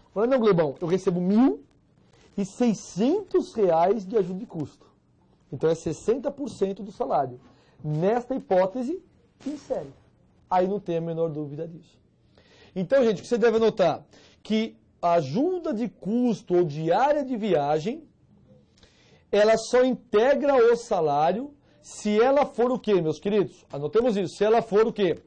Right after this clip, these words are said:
Cinquenta por cento ou mais do que o valor do salário. Aí sim, integra pra todos os efeitos trabalhistas, como F G T S, férias, décimo terceiro e verbas rescisórias.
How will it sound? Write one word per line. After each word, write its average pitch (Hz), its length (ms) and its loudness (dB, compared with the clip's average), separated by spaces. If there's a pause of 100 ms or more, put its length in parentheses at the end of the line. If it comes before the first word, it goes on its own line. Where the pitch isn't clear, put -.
(720)
Cinquenta 233 640 -2
por 240 240 -4
cento 180 400 -4
ou 202 200 2
mais 254 540 0 (360)
do 220 100 -2
que - 140 -6
o 233 80 -4
valor 196 420 2
do 180 120 -10
salário. 190 460 -14 (600)
Aí 202 260 4
sim, 277 400 -2
integra 254 540 0
pra 175 220 -2
todos 302 500 -2
os 233 180 -4
efeitos 202 720 -2 (300)
trabalhistas, 233 640 -2
como 165 220 -4
F 165 160 0
G 151 100 -4
T 202 100 0
S, 214 400 2 (280)
férias, 208 640 2 (180)
décimo 165 320 -2
terceiro 202 560 2 (100)
e 339 100 2
verbas 185 440 0
rescisórias. 202 640 -6